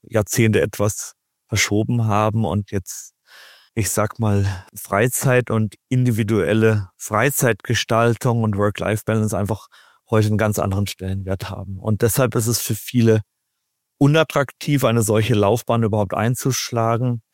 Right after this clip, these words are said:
Dann sind die akademischen Stellen oft befristet, schlechter bezahlt als reine Klinikjobs. Und die Karriereperspektiven, die sind relativ unsicher. Und dann gibt's so ein,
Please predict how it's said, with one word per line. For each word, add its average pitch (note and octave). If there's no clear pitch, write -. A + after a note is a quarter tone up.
Dann A#2+
sind A2+
die A2
akademischen A2
Stellen A2
oft G#2+
befristet, B2+
schlechter A2
bezahlt A#2
als -
reine A#2
Klinikjobs. A#2+
Und A2+
die A2
Karriereperspektiven, G#2+
die G2+
sind G2
relativ G2+
unsicher. A2+
Und A2
dann A#2
gibt's A#2+
so B2+
ein, A2